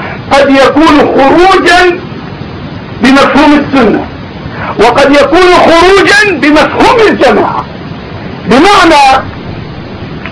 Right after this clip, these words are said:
هناك فرق ما تأتي إلينا وتقول: "نعم،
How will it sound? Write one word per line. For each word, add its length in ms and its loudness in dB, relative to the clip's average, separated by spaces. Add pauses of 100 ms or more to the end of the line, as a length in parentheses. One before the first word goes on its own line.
(240)
هناك 320 2
فرق 480 2
ما 420 2 (1000)
تأتي 420 0
إلينا 260 2
وتقول: 720 2
"نعم، 560 2